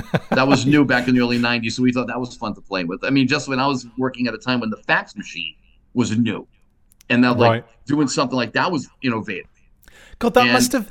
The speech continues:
Speaker 1: that must have made, that's, that's opened another bunch of questions. But yeah, that must have made the process so much more, much harder back in the eighties,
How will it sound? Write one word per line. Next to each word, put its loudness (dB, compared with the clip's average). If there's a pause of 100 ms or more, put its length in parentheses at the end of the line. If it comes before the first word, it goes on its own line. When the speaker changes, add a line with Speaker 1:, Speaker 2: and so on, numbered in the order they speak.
(160)
Speaker 1:
that 0
must -2
have 0
made, 2
that's, 2
that's 0
opened 6
another 4
bunch -4
of -8
questions. -2
But -6
yeah, 2
that 0
must -4
have -6
made -2
the -4
process -2
so 0
much -4
more, 0 (180)
much -2
harder 0
back -4
in -6
the -2
eighties, -6